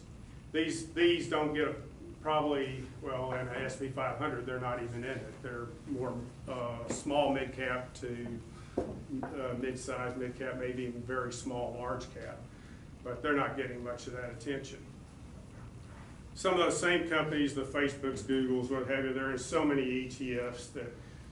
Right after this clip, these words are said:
while money's flowing in, they, it's a great thing to own them individually. Uh, it's just when money starts flowing out that can be a problem. These things, we, we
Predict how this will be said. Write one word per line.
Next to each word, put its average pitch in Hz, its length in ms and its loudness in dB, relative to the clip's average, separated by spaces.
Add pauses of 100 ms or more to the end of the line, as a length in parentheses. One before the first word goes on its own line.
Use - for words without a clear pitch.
while 135 240 8
money's 131 300 4
flowing 123 440 0
in, 120 600 0
they, 123 300 -2 (220)
it's 131 180 -8
a - 20 -6
great 127 440 0
thing 123 260 -2
to 120 80 -4 (240)
own 131 260 0
them 123 220 0
individually. 120 720 0 (840)
Uh, 120 380 -2 (180)
it's - 140 -6
just 127 240 -2
when 120 240 -2
money 123 220 -4
starts 120 280 -4
flowing 127 420 -2
out 120 280 -2
that 120 180 -8
can 123 100 -10
be 127 60 -2
a 123 40 -2
problem. 123 480 -2
These 175 320 2
things, 139 320 0
we, 143 220 4 (140)
we 143 280 0